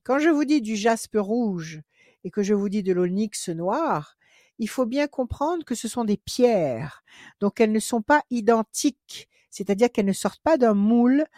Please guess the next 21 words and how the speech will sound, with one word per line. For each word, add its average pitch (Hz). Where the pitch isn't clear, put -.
euh, 202
où 214
on 208
a 196
coulé 247
du 220
plastique. -
Donc, 165
il 196
y -
a -
des 180
pierres 294
qui -
sont 208
un 208
petit -
peu 302
différentes. 240
Elles 190
sont, 180